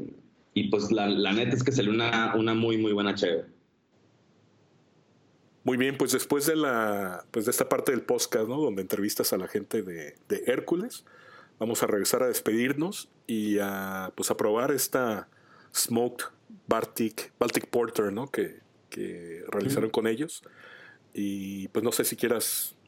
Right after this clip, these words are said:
Speaker 2: introducir esta parte, Iván.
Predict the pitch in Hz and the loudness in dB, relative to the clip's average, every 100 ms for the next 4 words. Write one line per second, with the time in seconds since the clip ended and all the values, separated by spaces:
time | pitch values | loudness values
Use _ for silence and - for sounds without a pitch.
0 | _ _ _ _ - 104 104 101 101 127 | _ _ _ _ -14 -8 -2 -2 0 0
1 | 123 120 - - 123 - 123 117 - _ | 2 0 0 0 0 0 -4 -4 -10 _
2 | _ _ 113 107 117 | _ _ -2 0 0